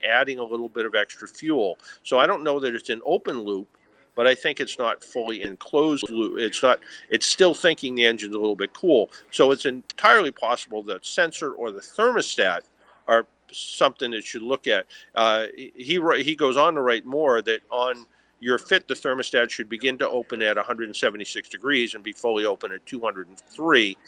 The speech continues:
It's possible the thermostat is stuck open, so something could be jammed in it a little bit,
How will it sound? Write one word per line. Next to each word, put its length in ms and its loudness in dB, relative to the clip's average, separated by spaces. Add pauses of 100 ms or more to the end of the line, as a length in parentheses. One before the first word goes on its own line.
(220)
It's 140 -4
possible 460 2
the 60 -10
thermostat 600 -2
is 80 -8
stuck 380 -4
open, 400 -2 (260)
so 160 2
something 400 0
could 160 -6
be 140 -10
jammed 400 4
in 100 6
it 140 2
a 20 2
little 220 2
bit, 240 4